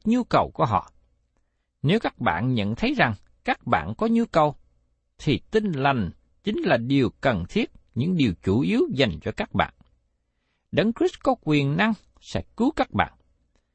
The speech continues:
Nếu các bạn cho rằng chính mình có đầy đủ cả rồi và nhận thấy rằng mình không có một nhu cầu cá nhân, rồi các bạn đi theo con đường mà chính mình đã lựa chọn. Thưa các bạn,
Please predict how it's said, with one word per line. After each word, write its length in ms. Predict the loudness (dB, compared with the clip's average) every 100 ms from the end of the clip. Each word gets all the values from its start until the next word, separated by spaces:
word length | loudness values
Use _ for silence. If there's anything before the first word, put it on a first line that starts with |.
| _ -4
Nếu 140 | -2 0
các 200 | -4 0
bạn 280 | -2 -2 -2
cho 160 | 0
rằng 220 | 2 0 -2 _ _ _ -4
chính 160 | -4
mình 380 | 0 2 2 2
có 160 | 2 0
đầy 240 | 2 2
đủ 260 | 2 0 0
cả 200 | 2 2
rồi 280 | 4 4 2 -8 _ _ -4
và 140 | 0
nhận 320 | 2 0 -2
thấy 180 | -2 0
rằng 420 | 2 0 0 -2
mình 180 | 0 0
không 300 | -2 -2 0
có 100 | 0
một 240 | -2 -2 0
nhu 180 | 0
cầu 300 | 0 -2 -2 0
cá 140 | 0
nhân, 220 | 2 0 -4 _ _ _ _ _ _
rồi 180 | -2 0 -2
các 200 | -6 -4
bạn 300 | -4 -4 -2
đi 140 | -2
theo 220 | 0 0
con 280 | 2 0 2
đường 360 | 2 2 0 -4
mà 100 | -6
chính 240 | -6 -4
mình 340 | -2 0 2
đã 100 | 0
lựa 240 | 0 0 0
chọn. 240 | 0 -2 -4 _ _ _ _ _ _ _ _ _ _ _ _
Thưa 140 | -2
các 160 | -2 -4 -2
bạn, 220 | -4